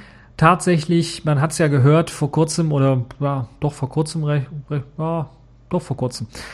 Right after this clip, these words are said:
Vor kurzem hat halt eben Disney Lucas, äh, LucasArts gekauft, beziehungsweise LucasFilms oder Lucas allgemein gef-, gekauft, also tatsächlich das, den ganzen Konzern übernommen und dann auch LucasArts, also den,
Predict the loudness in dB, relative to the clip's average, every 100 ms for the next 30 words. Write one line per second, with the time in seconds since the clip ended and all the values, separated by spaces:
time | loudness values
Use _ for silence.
0 | -20 -6 -2 0 2 2 2 2 2 2
1 | 0 2 0 0 2 2 4 4 4 4
2 | 0 -2 -4 0 2 2 2 0 -4 -12
3 | -2 0 2 2 0 0 0 0 -4 -4
4 | -2 -2 -2 -6 -6 -2 0 2 2 2
5 | -2 -8 -18 2 4 6 4 4 8 10
6 | 10 6 0 2 4 2 2 4 4 4
7 | 2 2 4 4 2 2 -2 -6 -12 -8
8 | -6 -2 0 0 -2 -2 -2 0 0 0
9 | -2 -2 -4 -8 -20 -12 -8 -8 -4 -2
10 | 0 0 0 0 0 2 2 2 2 2
11 | 2 2 0 0 0 2 2 0 0 0
12 | 0 0 0 0 0 -2 -2